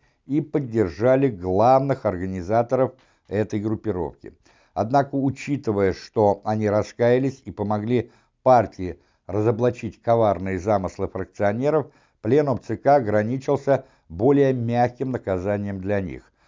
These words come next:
А именно, Николаю Александровичу Булганину был объявлен строгий выговор с предупреждением, Михаилу Георгиевичу Пербухин был переведен из членов в кандидаты, члены президиума Ц К,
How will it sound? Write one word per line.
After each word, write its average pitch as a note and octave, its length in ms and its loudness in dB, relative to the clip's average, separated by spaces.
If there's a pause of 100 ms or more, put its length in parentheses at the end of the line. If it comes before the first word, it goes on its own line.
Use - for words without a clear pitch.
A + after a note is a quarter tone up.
(160)
А A2+ 160 4
именно, F#2 380 0
Николаю A#2 400 0
Александровичу F#2 520 -8
Булганину G2+ 680 0
был G2+ 260 -2
объявлен F#2 480 -2
строгий F#2+ 440 -6
выговор A#2 540 -2 (320)
с - 60 -20
предупреждением, G#2 960 -8 (320)
Михаилу A#2+ 380 0
Георгиевичу F#2+ 380 -2
Пербухин G#2 640 -4
был G#2+ 160 -2
переведен G#2 600 -4 (360)
из A#2+ 140 -8
членов A2 600 -4
в - 40 -20
кандидаты, G#2 640 -6
члены A#2 480 -2
президиума A2+ 680 -4
Ц A#2 200 -8
К, A2+ 340 2